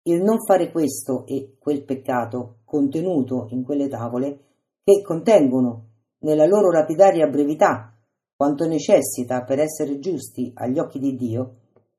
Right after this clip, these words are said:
non è annullato dalla mia parola, anzi. Io pure vi dico quei dieci comandi, solo vi dico di farli con perfezione,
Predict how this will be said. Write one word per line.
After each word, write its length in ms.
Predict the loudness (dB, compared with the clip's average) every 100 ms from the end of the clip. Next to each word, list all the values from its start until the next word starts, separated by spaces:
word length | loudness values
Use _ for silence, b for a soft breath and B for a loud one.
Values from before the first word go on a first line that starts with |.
| _ _ -10
non 180 | -2 2
è 100 | 4
annullato 640 | 4 2 2 0 -2 -4
dalla 200 | -4 0
mia 160 | 0 -2
parola, 400 | -2 -4 -4 -4
anzi. 600 | -2 -2 -2 -6 -12 -14 -16 _ _ _ _ _ _ _ _ _ _ _ _ -2
Io 180 | 2 4
pure 300 | 6 6 4
vi 120 | 0
dico 420 | -2 -2 -2 -6
quei 220 | -4 -6 -4
dieci 320 | -4 -4 -4
comandi, 580 | -2 -2 0 -2 -2 -8 _ _ _ _ _ _ _
solo 380 | -8 0 2 2
vi 120 | 0
dico 180 | -4 -4
di 140 | -4
farli 340 | -2 -2 -2 -4
con 260 | -4 -4
perfezione, 880 | -6 -12 -12 -12 -4 -2 -2 -4 -12